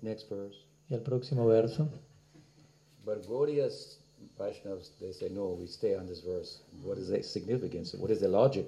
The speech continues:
Speaker 1: then?
Speaker 2: Entonces, los Gaudiya Vaishnavas no, se detienen en ese verso y dicen, "Uy, ¿cuál es el significado? ¿Cuál es la lógica de este verso?"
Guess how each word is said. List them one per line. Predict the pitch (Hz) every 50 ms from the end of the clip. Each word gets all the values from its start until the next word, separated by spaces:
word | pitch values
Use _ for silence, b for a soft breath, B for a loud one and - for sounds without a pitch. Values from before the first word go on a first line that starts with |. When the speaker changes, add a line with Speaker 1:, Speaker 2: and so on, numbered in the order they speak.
| - -
Speaker 1:
then? | - 82 80
Speaker 2:
Entonces, | 78 - - - -
los | 127 120 120
Gaudiya | 127 135 139 139 139
Vaishnavas | 135 131 135 135 135 160 143 131
no, | 143 139 131 117 113
se | - - 135
detienen | 127 120 120 - 143 143 139 135 131
en | 131 127
ese | 135 135 135 139 127
verso | 127 131 127 117 113 - - 123
y | 117
dicen, | 113 - - 131 127
"Uy, | 127 120
¿cuál | - - 135 127 127
es | 127 127
el | 139 123
significado? | - - 135 123 117 - - - - 143 135 123
¿Cuál | - 127 123
es | 127 127
la | 127 113
lógica | 113 120 143 151 147 - - - - 120
de | 110 113
este | 110 - - 127
verso?" | 110 113 110 - - - - -